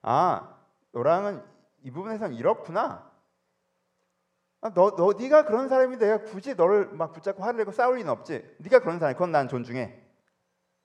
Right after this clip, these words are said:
하지만 내가 너한테 맞출 필요도 없지. 왜? 난 이런 사람이니까." 그쵸? 그러니까 "여기가 우리 사이의 선이야" 라고 딱 선을 두죠. 이거 나쁘지 않죠?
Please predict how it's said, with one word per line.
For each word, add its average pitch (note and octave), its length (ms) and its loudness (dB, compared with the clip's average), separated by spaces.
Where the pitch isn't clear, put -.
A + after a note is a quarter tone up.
하지만 B3+ 280 -2
내가 G#3+ 160 8
너한테 F#3 240 4
맞출 B3 380 -2
필요도 B3+ 300 4
없지. E3 280 0
왜? E3+ 200 2
난 D#3+ 280 2
이런 D#3+ 220 2
사람이니까." A2 680 -4
그쵸? - 260 -16
그러니까 D3 260 2
"여기가 A3 540 4
우리 D#3 200 -4
사이의 G3 260 0
선이야" G3 720 0
라고 F3 160 -2
딱 G3+ 200 0
선을 B3+ 320 -2
두죠. G2+ 300 -10
이거 A#3+ 100 -8
나쁘지 G3 340 -4
않죠? F3+ 400 -6